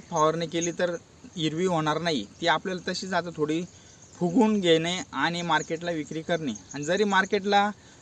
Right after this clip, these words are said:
शेंग लाल नेले आपण तर आज तुम्हाला पन्नास ते साठ रुपयापर्यंत बाजार मिळतंय लाल शेंगाला पण, कारण शेंगाचं शॉर्टेज आहे, त्याच्यामुळे मार्केट पण चांगलं मिळतंय.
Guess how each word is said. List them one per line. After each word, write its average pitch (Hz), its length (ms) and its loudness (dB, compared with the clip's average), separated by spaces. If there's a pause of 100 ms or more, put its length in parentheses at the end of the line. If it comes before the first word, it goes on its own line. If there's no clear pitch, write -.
(140)
शेंग 190 240 -2
लाल 190 280 12
नेले 226 280 8
आपण 196 280 8
तर 190 100 10
आज 185 220 8
तुम्हाला 208 260 2
पन्नास 196 380 0
ते 214 60 2
साठ 160 260 4
रुपयापर्यंत 175 580 2
बाजार 170 340 6
मिळतंय 180 320 0
लाल 165 240 4
शेंगाला 156 380 0
पण, 151 260 0 (200)
कारण 160 200 0
शेंगाचं 165 400 0
शॉर्टेज 160 420 2
आहे, 160 40 -2
त्याच्यामुळे 165 400 -2
मार्केट 170 360 0
पण 175 160 -6
चांगलं 170 300 0
मिळतंय. 147 380 -2